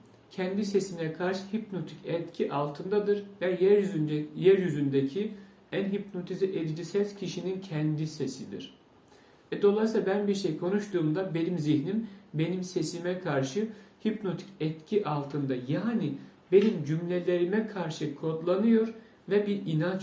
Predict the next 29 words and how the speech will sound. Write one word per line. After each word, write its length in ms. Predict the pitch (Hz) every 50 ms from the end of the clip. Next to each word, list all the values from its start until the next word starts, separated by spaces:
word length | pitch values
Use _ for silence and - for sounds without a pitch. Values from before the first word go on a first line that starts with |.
| - -
oluşturuyor. 580 | 143 143 135 131 - - 131 117 120 117 113 113 - - - - -
Ben 320 | 143 143 180 208 214 202 202
bunu 120 | 208 196
yapamam 640 | 185 180 180 180 - 208 202 190 170 147 135 131 123
dediğimde 520 | 143 170 - - 233 226 185 175 160 143
zihnim 540 | 131 131 151 196 185 160 190 220 233 226 226 - - - - - -
hipnotik 440 | 226 226 - 220 202 196 - - -
etki 300 | 185 180 190 - - 220
olarak 360 | 202 185 170 156 156 - -
onu 180 | 180 190 170 - - -
alıyor. 360 | 160 202 208 214 220 220 226 226 - - -
Evet, 260 | 190 180 165 156 -
ben 80 | 226 208
onu 200 | 170 156 156 214
yapamam. 540 | 226 202 180 - 185 165 143 117 113 - - - - - _ _ _ - - - -
Başka 280 | 165 180 185 - 220 220
bir 80 | 202
çabası 440 | 196 196 190 185 185 165 - - -
olmayacak 600 | 139 156 156 151 151 147 147 143 190 208 214 -
ki 120 | - 165 -
zaten. 420 | 127 131 131 123 113 - - - - - - - - - - - - - - -
Cümle 360 | 196 202 208 214 233 233 233
değiştiğinde 760 | 208 202 185 - - - - 170 170 170 170 202 220 226 226 - -
hipnotik 420 | 214 - - 208 196 180 - -
etkideki 540 | 156 175 190 - - 196 180 185 190 190 196
inanç 440 | - - 175 170 170 185 208 208 202
şekli 500 | - - - 190 165 156 - - 196 151
de 180 | 147 127 - -
değişiyor. 560 | 123 117 117 113 - - - - - -